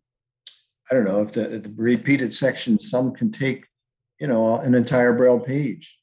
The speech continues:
or more. So you're sitting there pressing forward, you know, or backward, back, back, back, nine nine nine. Um, yeah, it's not ideal. Uh, but,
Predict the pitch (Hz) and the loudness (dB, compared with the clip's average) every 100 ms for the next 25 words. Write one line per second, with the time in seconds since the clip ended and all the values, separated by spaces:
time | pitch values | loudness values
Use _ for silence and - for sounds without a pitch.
0 | _ 110 117 147 127 - - _ _ 180 | _ 0 2 2 0 -4 -14 _ _ 4
1 | 170 165 185 170 160 143 - 156 147 135 | 6 6 4 2 4 2 0 -2 0 -4
2 | 120 156 147 123 107 - _ _ 123 107 | -2 0 2 0 -2 -8 _ _ -8 -6
3 | 98 95 107 123 113 98 101 139 - 107 | -6 -12 -20 -20 -18 -6 0 0 0 -4
4 | 90 120 104 113 113 117 107 104 104 104 | -2 -4 -2 -2 -2 -4 -10 -6 -6 -6
5 | 104 101 101 120 107 107 _ _ _ - | -8 -12 -12 -10 -10 -12 _ _ _ -2
6 | 127 127 117 117 - _ _ _ - 117 | 2 4 4 0 -6 _ _ _ 0 2
7 | 107 120 120 117 110 120 113 107 110 _ | 2 0 2 2 2 2 2 0 -4 _
8 | _ _ _ _ - 120 117 113 - - | _ _ _ _ -2 2 2 2 -2 -10
9 | - _ _ _ _ _ 147 139 147 | -20 _ _ _ _ _ -10 -2 0